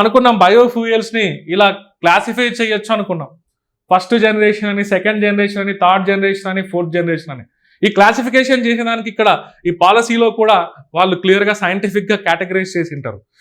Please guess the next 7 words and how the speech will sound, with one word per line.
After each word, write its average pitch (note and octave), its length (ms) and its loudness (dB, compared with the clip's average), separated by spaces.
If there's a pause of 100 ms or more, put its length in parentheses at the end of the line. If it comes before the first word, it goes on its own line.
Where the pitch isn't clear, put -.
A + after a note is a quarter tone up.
(200)
వీళ్ళ A3 140 6 (120)
దృష్టిలో, G#3 360 4 (500)
ఓకే, A3+ 140 -2 (140)
బేసిక్ A3+ 460 4
బయోఫ్యూయల్స్ G#3+ 640 0
అంటే A3+ 160 -4 (420)
ఫస్ట్ F#3 220 0